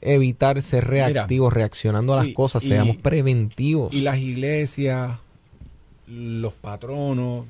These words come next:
Speaker 2: mira, líder que me escucha, dueño de negocio, dueño, patrono, muchas veces n-, nos enfocamos en los números, en la producción, en hacer, pero esa, ese, es-, ese,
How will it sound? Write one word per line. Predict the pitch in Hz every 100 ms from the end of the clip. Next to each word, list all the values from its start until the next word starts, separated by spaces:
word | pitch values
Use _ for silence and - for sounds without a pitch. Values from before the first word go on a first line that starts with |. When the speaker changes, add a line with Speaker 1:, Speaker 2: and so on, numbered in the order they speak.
| 107
Speaker 2:
mira, | 143
líder | 135 139 147 143
que | 143
me | 131
escucha, | - 123 143 131 113 98 - -
dueño | 104 110 139 151 151
de | 143
negocio, | 117 131 139 113
dueño, | 104 123 147 143 135
patrono, | 104 123 147 147 101 - - - -
muchas | 123 139 170
veces | 165 165 131 120 -
n-, | 123 - _ -
nos | 117 113 113 117
enfocamos | 113 - 117 110 143 151 120 107 - _ _ - _ -
en | 123 117 117
los | 110 98 -
números, | 113 143 147 113 104 101 - -
en | 117 113
la | 110 110
producción, | 113 110 104 - 127 143 143 123 113 107
en | 104
hacer, | 104 98 - 143 117 95 - - - - _ _ _ -
pero | 131 123 110 - _ _ -
esa, | 117 - 170 156 _ _
ese, | 123 - 165 -
es-, | 123 - -
ese, | 120 175 160